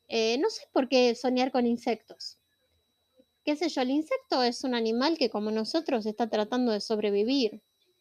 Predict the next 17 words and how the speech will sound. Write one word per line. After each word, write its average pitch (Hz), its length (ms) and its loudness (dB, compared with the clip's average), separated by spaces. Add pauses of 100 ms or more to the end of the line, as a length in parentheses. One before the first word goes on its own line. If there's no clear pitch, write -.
(560)
De 262 120 6
lo, 269 200 4
lo 262 200 4
que 277 100 2
me 269 100 4
fascina 359 480 4
de 285 80 6
ellos - 340 0
es 269 140 2
la 226 220 4
mente 262 280 2
colectiva, 214 720 0
¿no? 233 180 0
Que 269 100 0
tienen, 240 340 0
por 220 120 0
ejemplo, 233 600 0